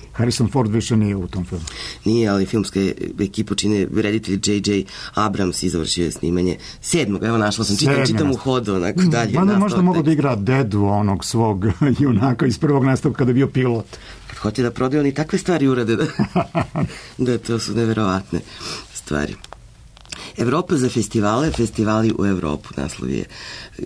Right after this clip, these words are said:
Speaker 2: jedan u Danasu, velika prilika za domaće festivale. O čemu se radi? O nagradama, promociji, o nekim stvarima, kako treba postaviti stvar. E, Radio Beograd jedan i naš festival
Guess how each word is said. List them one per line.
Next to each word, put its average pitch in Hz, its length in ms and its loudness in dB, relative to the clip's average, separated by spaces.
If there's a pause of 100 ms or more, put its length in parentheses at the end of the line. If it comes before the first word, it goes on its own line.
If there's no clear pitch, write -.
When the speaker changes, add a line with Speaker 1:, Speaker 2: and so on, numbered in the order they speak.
(120)
Speaker 2:
jedan 87 480 0
u 95 100 -2
Danasu, 113 520 0
velika 95 420 0
prilika 95 480 -2
za 90 140 -2
domaće 92 420 -2
festivale. 95 520 -2
O 98 40 2
čemu 127 320 0
se 107 180 -2
radi? 107 320 -2 (300)
O 90 60 0
nagradama, 104 580 0
promociji, 101 840 0
o - 280 -6 (640)
nekim - 320 -2
stvarima, 90 420 -2
kako 95 260 -4
treba 95 260 -2
postaviti 95 540 -2
stvar. 110 180 -4 (400)
E, 110 120 2
Radio 123 260 0
Beograd 107 420 0
jedan 110 400 2
i 90 280 -2
naš 113 260 -2
festival 95 360 -2